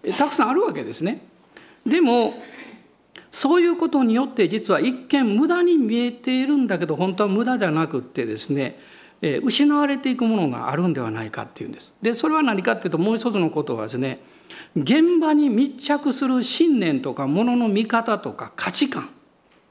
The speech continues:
ね、言葉では表現できないんだけど、こうじゃないだろうか、あるいは自分たちはこういうことをやろうとしてるんじゃないか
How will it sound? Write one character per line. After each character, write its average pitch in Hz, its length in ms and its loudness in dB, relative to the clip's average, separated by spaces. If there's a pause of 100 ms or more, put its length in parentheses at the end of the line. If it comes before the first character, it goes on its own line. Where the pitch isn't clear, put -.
(480)
ね、 175 140 -4 (280)
言 349 340 0
葉 285 120 2
で 226 80 -2
は 214 180 0
表 269 280 2
現 254 120 2
で 254 80 -2
き 277 100 2
な 262 120 2
い 226 60 0
ん 202 100 0
だ 175 140 0
け 180 100 0
ど、 196 440 0 (300)
こ 349 320 0
う 285 60 -2
じ 233 60 -6
ゃ 202 80 -6
な 196 160 -8
い 214 80 -6
だ 196 120 0
ろ 175 180 2
う 131 60 -4
か、 127 160 -2
あ 151 40 2
る 220 60 2
い 262 40 2
は 226 220 -2
自 175 160 2
分 320 200 2
た 254 140 -2
ち - 80 -4
は 185 60 -2
こ 320 300 0
う 392 60 2
い 370 120 4
う 381 100 0
こ 349 160 -2
と 254 140 -2
を 208 80 4
や 208 180 0
ろ 262 180 -2
う - 40 -6
と 190 160 -2
し 147 80 -8
て 220 140 0
る 214 120 -2
ん 180 60 0
じ 147 60 0
ゃ 135 60 -2
な 123 160 -6
い 120 60 -8
か - 260 -14